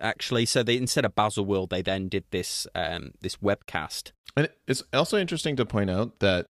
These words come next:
Speaker 2: Baselworld is, yes, it's for the new releases, but the people that go to Baselworld i-, are the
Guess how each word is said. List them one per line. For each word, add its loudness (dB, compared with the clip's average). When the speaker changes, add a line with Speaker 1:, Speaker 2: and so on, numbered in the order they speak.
Speaker 2:
Baselworld 4
is, 4
yes, 2
it's -4
for 0
the 2
new 2
releases, -2
but 4
the 0
people -2
that 2
go 4
to 2
Baselworld -4
i-, 4
are 6
the 0